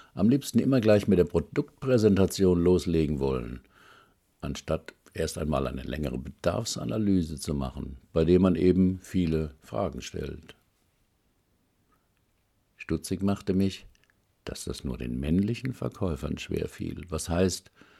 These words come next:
sie vergaßen die Bedarfsanalyse immer wieder.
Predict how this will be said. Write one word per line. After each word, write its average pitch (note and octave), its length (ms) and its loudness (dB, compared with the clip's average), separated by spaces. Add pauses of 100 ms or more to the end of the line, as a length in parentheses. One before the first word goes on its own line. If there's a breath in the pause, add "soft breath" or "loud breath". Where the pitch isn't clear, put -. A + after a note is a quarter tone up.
(180 soft breath)
sie - 180 -8
vergaßen - 540 -8
die - 220 -12 (180)
Bedarfsanalyse F#2 880 -2
immer F2+ 300 0
wieder. C#2+ 380 -4